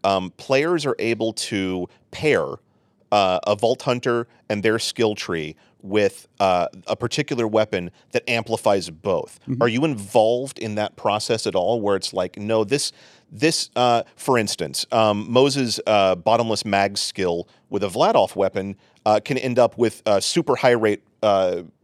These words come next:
Speaker 1: fire that never runs out of ammo,
Speaker 2: Yep.
Speaker 1: conceivably. Is that part of the design process, or is it a happy surprise afterwards?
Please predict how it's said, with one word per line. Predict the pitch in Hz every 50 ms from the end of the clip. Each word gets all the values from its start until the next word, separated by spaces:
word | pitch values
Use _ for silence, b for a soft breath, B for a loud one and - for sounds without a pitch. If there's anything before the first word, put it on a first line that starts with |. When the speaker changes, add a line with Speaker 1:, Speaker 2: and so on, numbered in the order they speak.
| _ _
Speaker 1:
fire | - - 160 165 180 139 107 92 90 - -
that | 101 117 -
never | 110 113 113 113 107
runs | 101 101 98 95
out | 101 90 87
of | 82 90
ammo, | 87 80 82 80 82 - - -
Speaker 2:
Yep. | 101 - - _ _ _ -
Speaker 1:
conceivably. | 117 104 - 107 90 90 - 73 - - B B B B B B B B
Is | 131 135 135 123 120
that | 135 147 160 - -
part | - - 131 139 151
of | 170 151
the | 160
design | 131 123 135 135 127 117
process, | - - 131 135 180 - - 262 247 - -
or | - 131 123
is | 110 123
it | 101
a | 104 92
happy | - - - - 151 - - 131
surprise | - - - - - 120 110 110 98 92 101
afterwards? | 90 98 - - - - - - - - - - -